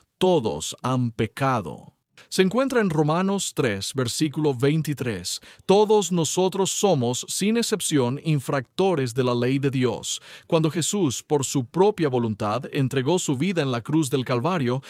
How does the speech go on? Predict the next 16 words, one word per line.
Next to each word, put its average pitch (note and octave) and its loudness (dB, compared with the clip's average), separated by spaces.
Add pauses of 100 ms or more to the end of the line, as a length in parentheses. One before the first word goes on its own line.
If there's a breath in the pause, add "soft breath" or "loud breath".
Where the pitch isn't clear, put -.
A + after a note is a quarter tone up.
(220 loud breath)
Él G#3 4
cargó E3+ 0
con E3+ -2
el C3+ 0
peso F#3 0
y D#3 2
la C#3 2
condena D3 2
de F3 0
nuestra C#3 0
pecaminosa C3+ 0
desobediencia D#3+ 0
a C3 -4
la B2 0
ley C3+ 2
divina. B2+ 0